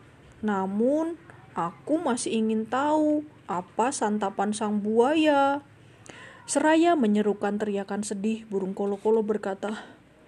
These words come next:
"Pergilah ke tepi sungai Limpopo yang berwarna hijau keabuan dan agak berminyak. Letaknya di tengah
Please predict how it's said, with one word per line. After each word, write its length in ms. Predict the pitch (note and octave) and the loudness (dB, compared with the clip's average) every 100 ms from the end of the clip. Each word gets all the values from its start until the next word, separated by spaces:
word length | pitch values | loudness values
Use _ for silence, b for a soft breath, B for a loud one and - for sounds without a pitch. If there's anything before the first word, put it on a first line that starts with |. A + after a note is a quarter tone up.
| B B B - | B B B -4
"Pergilah 480 | D4 C4+ D4 D4 | -2 0 2 2
ke 160 | D4 C#4 | 4 4
tepi 240 | C#4 C4+ | 4 2
sungai 480 | C#4+ - C4+ C4+ C4+ | -4 -4 -2 0 0
Limpopo 640 | C#4 C4 C4+ C4+ - C4+ C4+ | 0 0 2 0 2 4 4
yang 240 | C4 C4 | 4 2
berwarna 560 | C4 C4 B3+ B3 C4 B3+ | 2 4 2 2 -2 0
hijau 400 | C4 A3+ C4+ B3+ | 0 4 4 4
keabuan 640 | A3+ A#3 G#3+ A#3 B3 B3 | 2 2 2 2 2 2
dan 160 | B3 G#3 | 2 2
agak 320 | A#3 A3 F3+ | 0 2 0
berminyak. 560 | A3+ A#3+ B3 A#3+ A#3 - B B B B B B - | 0 0 0 0 -2 -6 B B B B B B -6
Letaknya 560 | C#4+ D4+ D4 D4+ E4 E4 | -4 2 2 2 0 0
di 160 | C#4 - | 0 0
tengah 400 | C4+ C4 C4 | 0 0 -4